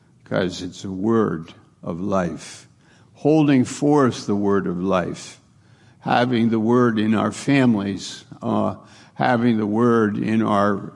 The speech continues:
our friendships, having the word in our marriages, having the word in our church,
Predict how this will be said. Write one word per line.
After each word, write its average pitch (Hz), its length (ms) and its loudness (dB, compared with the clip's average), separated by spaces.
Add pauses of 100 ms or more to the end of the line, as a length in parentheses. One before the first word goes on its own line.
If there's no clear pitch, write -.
our 95 200 0
friendships, - 1000 -4 (500)
having 110 460 0
the 107 100 -2
word 104 540 0 (480)
in 107 240 0
our 101 160 2
marriages, 95 1080 -2 (580)
having 110 480 0
the 101 100 -4
word 107 560 0 (560)
in 107 220 0
our 95 160 -2
church, - 760 -4